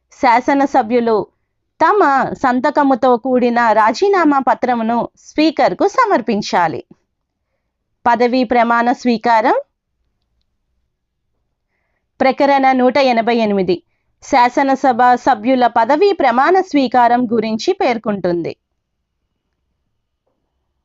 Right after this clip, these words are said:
రాష్ట్ర గవర్నర్ సమక్షంలో లేదా అతనిచే సూచించబడిన ప్రజాప్రతినిధి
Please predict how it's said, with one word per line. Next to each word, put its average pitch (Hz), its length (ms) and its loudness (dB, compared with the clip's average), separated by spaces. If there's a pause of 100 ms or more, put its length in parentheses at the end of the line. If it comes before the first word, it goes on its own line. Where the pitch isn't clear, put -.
(1080)
రాష్ట్ర 359 440 0 (140)
గవర్నర్ 254 480 2
సమక్షంలో 294 840 0
లేదా 220 480 0 (280)
అతనిచే 294 680 0
సూచించబడిన 240 1300 0 (360)
ప్రజాప్రతినిధి 247 1200 0